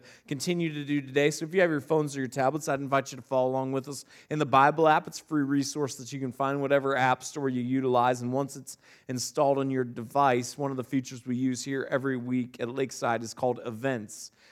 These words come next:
And there you can either enable your locations or type in Lakeside Community Church Algoma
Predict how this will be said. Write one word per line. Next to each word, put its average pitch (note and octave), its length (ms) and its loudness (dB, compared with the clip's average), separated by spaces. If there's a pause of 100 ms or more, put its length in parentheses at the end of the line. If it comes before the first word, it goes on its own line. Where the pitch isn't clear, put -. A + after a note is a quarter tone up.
(160)
And C3 120 -2
there C#3 140 4
you C#3+ 140 4
can D3 200 -4
either C3 240 0
enable B2+ 360 2
your B2+ 180 2
locations A#2+ 760 -2
or A#2+ 300 -4 (100)
type B2 320 -2
in A#2+ 240 -2
Lakeside A#2 480 -2
Community A#2+ 300 -6
Church A#2 280 -8
Algoma A2+ 680 -2